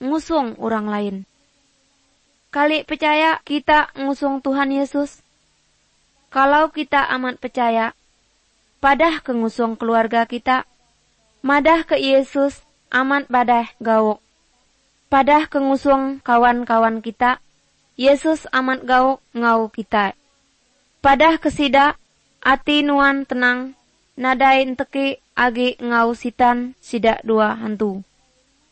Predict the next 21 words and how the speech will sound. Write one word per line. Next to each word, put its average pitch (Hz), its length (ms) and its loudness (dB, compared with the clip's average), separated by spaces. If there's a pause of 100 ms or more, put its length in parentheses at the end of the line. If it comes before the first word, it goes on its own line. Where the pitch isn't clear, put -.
(340)
Tuhan 330 400 2
Yesus 330 480 0
udah 277 320 0
meri 294 400 -2
kitai 254 480 0
rumah 285 340 -2
di 220 140 -4
surga. 208 560 -4 (960)
Ngau 254 320 2
aku, 277 640 -2 (160)
kita 269 560 -2
ti 269 160 -4
udah 285 480 -2
percaya 240 480 2
aman-aman 240 640 -4 (160)
ngau 214 320 0
Tuhan 208 400 -2
Yesus. 196 400 -4 (960)
Padah 302 480 2
kesemua 277 560 -2
orang 294 480 -2